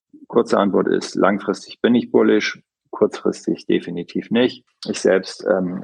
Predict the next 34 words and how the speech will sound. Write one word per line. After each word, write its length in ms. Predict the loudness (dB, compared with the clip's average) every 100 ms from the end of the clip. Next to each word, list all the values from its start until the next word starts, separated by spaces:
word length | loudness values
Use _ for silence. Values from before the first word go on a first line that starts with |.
| -4
bin 200 | -2 0
nicht 240 | -2 0
wahrnehmbar 520 | 0 2 2 2 2 2
investiert 520 | 0 -2 -2 2 2
und 140 | 0
habe 140 | -6 -2
das 180 | -4 -2
auch 160 | -6
nicht 180 | -6 -8
vor 220 | 2 2
bei 100 | 4
den 160 | 2 0
aktuellen 580 | -4 -6 -6 -2 -4 -4
Kursen 540 | 0 2 2 -2 -4 _ _ -14 -6
und 160 | 0
sehe 180 | 4 4
es 160 | 2 0
auch, 140 | 0
selbst 320 | 2 0 0
wenn 160 | 0 2
die 100 | 0
Kurse 380 | -2 -2 -2 -4
sich 200 | -8 -8
nochmal 300 | -10 -8 -6
halbieren, 560 | -6 -2 0 0 -2 -12 _ _ _ -4
eher 260 | 2 2 2
als 220 | -2 -6
ein 100 | -10
spekulatives 840 | 0 0 2 0 0 -2 -2 -2
Exposure, 600 | -2 -4 -4 0 2 2
was 160 | 0 2
sicherlich 440 | 2 2 0 -2
unter 240 | -2 -2 -2
fünf 180 | -6